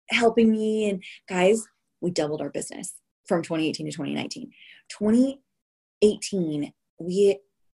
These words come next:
I think our gross revenue was, like, six hundred and fifty or something. Twenty nineteen, one point one. And you think, "How, what does it have to do with the clothing and that experience?" It was January twenty nineteen.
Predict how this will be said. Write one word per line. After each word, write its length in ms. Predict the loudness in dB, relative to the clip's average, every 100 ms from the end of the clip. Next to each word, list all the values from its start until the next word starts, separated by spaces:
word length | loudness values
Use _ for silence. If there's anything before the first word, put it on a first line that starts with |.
| _
I 80 | -6
think 240 | -4 0
our 80 | 0
gross 280 | 2 0 2
revenue 300 | -2 -4 -8
was, 140 | -10
like, 120 | -12
six 300 | -10 -8 -8
hundred 240 | -8 -8 -8
and 100 | -8
fifty 320 | -8 -8 -12
or 60 | -12
something. 320 | -14 -16 -18 _ _ _ _ _
Twenty 320 | -6 0 4 4
nineteen, 760 | 2 0 -4 -6 -6 -6 -8 -10
one 260 | -6 -4 -4
point 220 | -8 -8
one. 300 | -8 -8 -12 _ _ _ _ _ _ _ _ _ -20 -4
And 80 | 2
you 120 | 2
think, 320 | 2 -2 -2 -10 _ _ _
"How, 180 | -2 0
what 140 | 0
does 80 | 0
it 80 | -2
have 160 | -4
to 60 | -4
do 140 | -2
with 120 | -4 -4
the 80 |
clothing 400 | -4 -2 -2 -6 -16 _ _ _ _ -6
and 140 | -4
that 120 | -2
experience?" 340 | -4 -4 -4 6
It 60 | 6
was 160 | 6
January 480 | 2 0 2 0 -2
twenty 220 | -4 -6
nineteen. 320 | -4 -6 -8